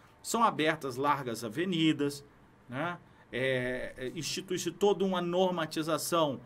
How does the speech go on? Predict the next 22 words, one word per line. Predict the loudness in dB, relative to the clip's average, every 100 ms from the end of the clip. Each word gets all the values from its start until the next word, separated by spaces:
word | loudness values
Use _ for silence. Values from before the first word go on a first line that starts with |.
| -18 -8
do | 2 4
acesso | 4 2 -2 -4
à | -4
terra, | 2 4 4 0 -8 -14 -20 -8
com | -2
leis | 2 2 0
bem | -2 -2
mais | 0 -2 -2
ri-, | -4 -4 -4
rígidas, | 0 0 0 -2 -4 -6 -8 -16 -20 -20 -10
né? | -8 -6
O | -6
que | -4 -2
impede | 0 -2 2 6 6 4 2
a, | 0 -2 0
a, | -2 0
a | -2
essa | -4 -6
população | -6 -4 -2 -2 -4
de | -4
baixa | -2 -2 -2
renda | -2 0 -2 -4